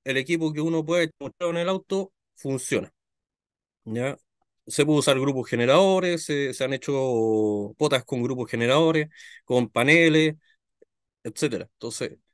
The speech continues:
aquí yo no les puedo decir, "Oye, lleven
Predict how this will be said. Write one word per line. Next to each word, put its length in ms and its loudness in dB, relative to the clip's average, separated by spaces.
aquí 460 2
yo 100 4
no 120 6
les 80 2
puedo 180 6
decir, 240 4
"Oye, 260 4
lleven 480 0